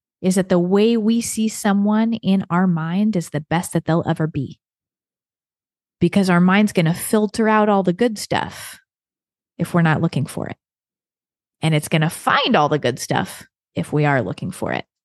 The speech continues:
So here are some really good hacks for how you can think about your relationships to make them bloom.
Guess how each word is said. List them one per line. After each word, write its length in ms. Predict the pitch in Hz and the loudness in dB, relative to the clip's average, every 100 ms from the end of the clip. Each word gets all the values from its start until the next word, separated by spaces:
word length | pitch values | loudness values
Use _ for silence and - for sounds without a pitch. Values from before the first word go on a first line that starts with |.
| _ _ _ _ _ _ _ _ _ _ - - | _ _ _ _ _ _ _ _ _ _ -20 -16
So 180 | - 208 | 0 2
here 260 | 208 302 339 | 4 2 2
are 60 | |
some 220 | 427 440 359 | 2 0 2
really 200 | 349 330 | 2 2
good 140 | 339 | 0
hacks 380 | - 214 170 - | 0 -2 -2 -4
for 120 | 185 | -4
how 140 | - | 0
you 140 | 185 190 | 0 0
can 180 | 190 175 | -2 -4
think 580 | - - 349 - - - _ | -6 -4 -4 -6 -18 -20 _
about 380 | - 170 165 170 | -4 0 2 2
your 100 | 180 | 2
relationships 840 | 180 190 220 226 196 180 - 160 - | 0 0 0 -2 -4 -4 -4 -6 -2
to 100 | 175 | 0
make 240 | 165 151 | 0 0
them 200 | 165 160 | -2 0
bloom. 300 | 190 190 151 | 2 2 0